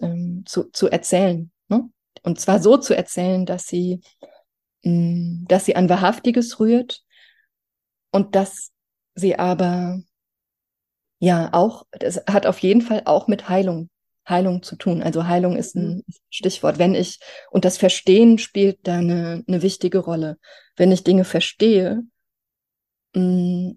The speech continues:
Speaker 1: werden sie weniger bedrohlich. Ich sehe auch die größere Struktur dahinter. Es bin nicht nur ich,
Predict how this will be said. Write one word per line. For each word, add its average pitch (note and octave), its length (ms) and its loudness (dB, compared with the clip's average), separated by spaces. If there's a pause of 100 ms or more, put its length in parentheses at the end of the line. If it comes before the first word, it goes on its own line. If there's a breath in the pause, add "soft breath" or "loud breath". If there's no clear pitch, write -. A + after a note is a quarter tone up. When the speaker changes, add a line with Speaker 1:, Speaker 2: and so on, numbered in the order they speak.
Speaker 1:
werden F#3 300 2
sie E3+ 140 0
weniger F#3 340 2
bedrohlich. F3+ 840 -4 (440)
Ich - 140 -8
sehe G3 220 2
auch F3 80 -4
die F3 140 -8
größere E3+ 420 -4
Struktur - 520 -2
dahinter. B3 500 4
Es F3+ 120 -8
bin E3+ 160 0
nicht F3 220 -2
nur E3+ 180 -6
ich, - 460 -4